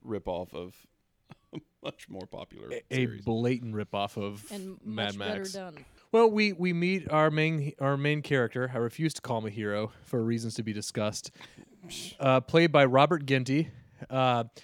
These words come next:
Speaker 2: he enters on the bulkiest looking bike I think I've ever seen since Judge Dredd.
Speaker 1: Mm-hmm.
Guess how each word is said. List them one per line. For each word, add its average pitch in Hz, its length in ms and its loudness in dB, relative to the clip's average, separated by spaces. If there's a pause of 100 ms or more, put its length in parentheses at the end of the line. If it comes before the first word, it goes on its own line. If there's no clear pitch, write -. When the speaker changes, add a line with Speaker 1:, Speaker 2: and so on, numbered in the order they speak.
(140)
Speaker 2:
he 196 220 2
enters 196 340 4 (140)
on 151 500 4 (960)
the 139 520 4
bulkiest 180 680 2
looking 175 360 0
bike 139 360 0
I 139 100 0
think 143 200 -2
I've 131 100 0
ever 147 200 2
seen 139 260 -4
since 120 240 -8
Judge 123 400 0
Dredd. 113 420 -2 (420)
Speaker 1:
Mm-hmm. 107 640 -8